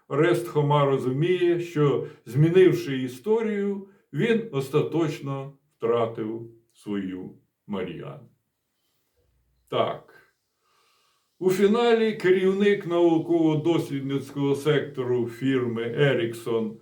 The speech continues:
Орест Ярослав, Ярославович Хома та дружина і майбутня мати його дитини Леся відлітають до Стокгольму.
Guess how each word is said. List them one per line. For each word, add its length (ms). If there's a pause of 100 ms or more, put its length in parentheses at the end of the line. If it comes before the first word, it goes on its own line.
(140)
Орест 520
Ярослав, 800 (480)
Ярославович 760
Хома 460
та 160
дружина 840 (220)
і 60
майбутня 600
мати 400
його 260
дитини 500
Леся 600 (200)
відлітають 840
до 420
Стокгольму. 760